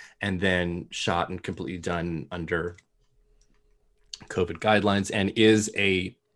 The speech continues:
pandemic, uh, film. So it's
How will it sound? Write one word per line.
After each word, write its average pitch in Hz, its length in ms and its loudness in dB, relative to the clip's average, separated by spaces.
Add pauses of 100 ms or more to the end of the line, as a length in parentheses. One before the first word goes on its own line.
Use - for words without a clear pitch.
(100)
pandemic, 90 920 0 (640)
uh, 87 420 -6 (720)
film. 175 320 4 (440)
So 98 400 -2 (600)
it's - 640 -4